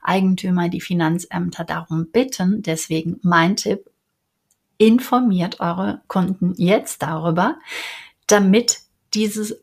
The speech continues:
Poststück, diese Zertifizierungsdatei wirklich rechtzeitig ankommt, um überhaupt in die Lage versetzt zu werden, bis zum einunddreißigsten zehnten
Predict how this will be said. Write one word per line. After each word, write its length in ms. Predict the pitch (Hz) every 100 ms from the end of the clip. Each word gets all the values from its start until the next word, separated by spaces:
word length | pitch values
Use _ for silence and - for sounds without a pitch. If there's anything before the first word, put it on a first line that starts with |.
| -
Poststück, 1200 | - 247 247 - - - - - - 226 247 -
diese 280 | - 190 190
Zertifizierungsdatei 1400 | 196 196 190 180 190 - 240 202 185 - 180 - 175 196
wirklich 320 | 208 190 185 185
rechtzeitig 920 | 170 175 - - 180 180 180 190 -
ankommt, 640 | 175 202 - 240 226 233 -
um 440 | 240 269 240 285 -
überhaupt 400 | 202 190 196 -
in 140 | 185
die 80 | 185
Lage 300 | 180 185 202
versetzt 520 | - 175 170 180 -
zu 140 | 190 180
werden, 300 | 180 185 185
bis 200 | 190 -
zum 200 | 170 -
einunddreißigsten 920 | 151 147 156 170 180 175 202 - 226
zehnten 600 | 226 - 214 220 233 240